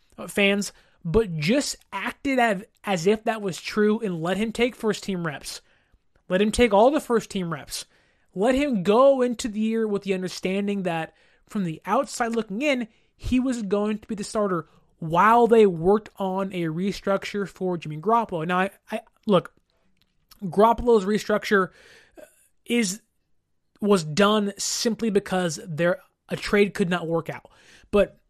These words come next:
a lot of this is how you deal with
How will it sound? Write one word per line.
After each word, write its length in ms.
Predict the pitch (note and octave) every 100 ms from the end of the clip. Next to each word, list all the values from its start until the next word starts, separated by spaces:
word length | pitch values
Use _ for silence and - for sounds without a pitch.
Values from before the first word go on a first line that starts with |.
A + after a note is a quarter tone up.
| _ _ _ _ _ _ _ _ -
a 100 | E3+
lot 260 | G#3+ C#4+
of 160 | E4+ G#3+
this 340 | A#3+ B3+ - -
is 260 | - A3 F3+
how 560 | - - A3+ B3 A#3+ A3
you 260 | E3 E3+ F#3+
deal 380 | D3+ E3 F#3+ G3
with 200 | F3